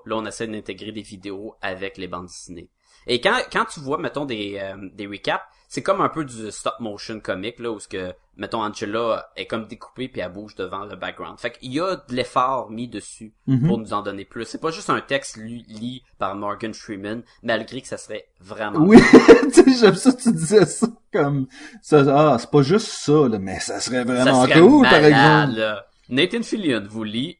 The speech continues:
Speaker 1: Guardian of the Galaxy.
Speaker 2: Ah, il faut, il faut.
Speaker 1: Il faut. Euh,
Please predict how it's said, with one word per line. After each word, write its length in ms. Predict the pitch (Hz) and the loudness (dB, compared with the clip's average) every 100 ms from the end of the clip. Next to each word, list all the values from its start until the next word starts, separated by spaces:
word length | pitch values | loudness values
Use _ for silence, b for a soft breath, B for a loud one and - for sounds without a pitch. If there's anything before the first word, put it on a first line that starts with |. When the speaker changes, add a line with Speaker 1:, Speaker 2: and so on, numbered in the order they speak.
| _ | _
Speaker 1:
Guardian 320 | - 98 107 120 | -8 -6 -6 -8
of 80 | 123 | -6
the 60 | |
Galaxy. 280 | - 123 113 123 | -4 -2 0 0
Speaker 2:
Ah, 540 | 120 123 120 113 101 87 | 0 0 -2 -4 -6 -12
il 80 | 87 | -16
faut, 360 | - 117 151 - | -6 -4 -4 -8
il 100 | - | -20
faut. 340 | - 113 226 92 | -8 -6 -6 -8
Speaker 1:
Il 140 | 95 | -14
faut. 500 | - - 127 196 - _ b b b _ | -16 -2 2 2 -2 _ b b b _
Euh, 500 | 117 135 139 147 147 | -2 0 0 -4 -6